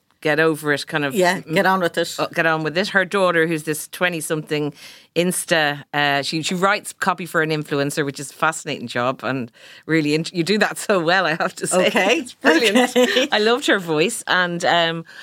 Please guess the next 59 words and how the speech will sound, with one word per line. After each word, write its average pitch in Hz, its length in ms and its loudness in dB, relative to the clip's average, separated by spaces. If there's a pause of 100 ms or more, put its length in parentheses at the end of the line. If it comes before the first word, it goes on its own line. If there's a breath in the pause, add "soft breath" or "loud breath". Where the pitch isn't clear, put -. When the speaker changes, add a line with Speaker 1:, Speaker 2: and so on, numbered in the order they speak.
(140 loud breath)
Speaker 1:
then 170 160 2
there's 165 220 0
Phil. 127 420 0 (680 soft breath)
So 139 360 0 (120)
maybe 175 300 0
you 160 100 2
can 147 220 0
t-, - 180 -10
talk 151 280 -2
us 143 160 -4
through 127 440 -2
Speaker 2:
Yeah, 214 120 0
Phil 170 220 -2
Speaker 1:
the 392 60 2
Speaker 2:
is 349 160 -2
Speaker 1:
three - 100 2
Speaker 2:
dead. 330 200 0
Speaker 1:
voices. 135 140 -8
Speaker 2:
That's - 200 -4
the 214 80 -4
first 226 220 -2
thing 185 140 0
Speaker 1:
Yeah, 139 140 2
Speaker 2:
about 139 100 -4
Speaker 1:
but 175 100 2
Speaker 2:
Phil. 214 80 2
Speaker 1:
he's 190 100 0
a 202 100 2
ghost 233 460 2
over 190 100 4
Speaker 2:
Yeah. 185 240 4
Speaker 1:
through 220 120 4
with 190 120 0
the 185 60 2
whole 185 180 0
thing, 190 280 0
isn't 165 180 -2
he? 143 160 -4
Speaker 2:
So 240 220 2
he's 214 340 0
not 262 160 2
actually 233 320 0
a 180 80 0
character. 233 420 -2
He's 233 180 0
a 196 60 -4
kind 214 220 2
of 202 60 -4
series 208 300 0
of 175 80 -4
texts, - 540 -6
and 185 100 -2
those 180 220 2
texts 180 220 0
are 160 100 2
his 165 160 -4
poems. 127 640 -6
Speaker 1:
Yeah. 147 300 -2
Speaker 2:
Um, 143 180 -6